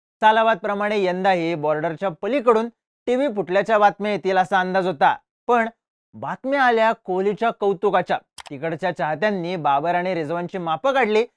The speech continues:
पण कोहलीचं कौतुक करायला ते सुद्धा विसरले नाहीत. तर कौतुक का नाही होणार? हा गडी भारत विरुद्ध पाकिस्तान मॅच म्हणलं की हमखास खेळतो. प्रेशर, फॉर्म, विकनेस, पाकिस्तानची ताकद या गोष्टींची चर्चा होते,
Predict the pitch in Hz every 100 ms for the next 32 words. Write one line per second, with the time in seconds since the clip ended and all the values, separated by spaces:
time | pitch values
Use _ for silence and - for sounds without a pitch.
0 | - - 262 262 - 220 226 240 269 262
1 | 226 226 277 220 233 196 165 175 202 233
2 | 254 202 151 196 196 202 196 202 202 185
3 | - _ _ - - 160 160 226 - 220
4 | 226 240 214 196 208 - _ _ _ 220
5 | 262 240 240 254 208 170 190 202 226 214
6 | 208 196 202 180 185 220 190 175 233 214
7 | 196 160 151 170 190 180 170 196 - 190
8 | 185 190 160 _ _ - 165 180 202 202
9 | 175 - 180 196 202 170 165 214 208 220
10 | 196 - 185 233 196 220 202 220 - 220
11 | 240 233 - _ _ - 170 160 175 -
12 | 214 226 214 190 175 262 262 180 214